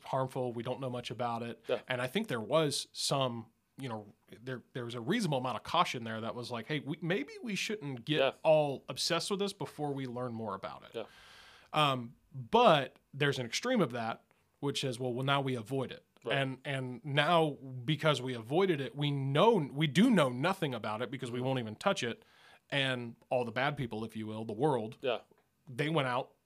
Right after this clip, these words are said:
Speaker 1: and they used it to promote their agenda
Speaker 2: Yeah.
Speaker 1: and whatever.
Speaker 2: And now they own it.
Speaker 1: And now they, now, yeah, now they
Speaker 2: Yeah.
Speaker 1: own it. And because that's the thing about technology,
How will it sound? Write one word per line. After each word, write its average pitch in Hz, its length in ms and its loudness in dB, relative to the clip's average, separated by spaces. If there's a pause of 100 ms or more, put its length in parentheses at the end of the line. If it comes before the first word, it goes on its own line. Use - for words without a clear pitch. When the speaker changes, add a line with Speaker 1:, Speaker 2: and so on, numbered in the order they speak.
(180)
Speaker 1:
and 131 160 -2
they 180 100 8
used 147 340 2
it - 180 -4 (160)
to - 100 -4
promote 127 300 -4
their 120 120 -2
agenda 117 380 -6
Speaker 2:
Yeah. 135 160 6
Speaker 1:
and 120 140 -8
whatever. 131 220 4
Speaker 2:
And - 60 0
now 110 120 2
they 104 180 -4
own 107 160 -8
it. - 80 -16 (120)
Speaker 1:
And 156 120 4
now 147 160 4
they, 131 240 2
now, 147 240 2
yeah, 139 260 -2
now 123 200 2
they 117 120 4
Speaker 2:
Yeah. - 60 -2
Speaker 1:
own 143 220 2
it. 101 140 -8
And 185 200 4
because 180 280 4
that's 208 180 2
the 165 60 -10
thing 156 320 -2
about 131 400 2 (500)
technology, 117 640 -6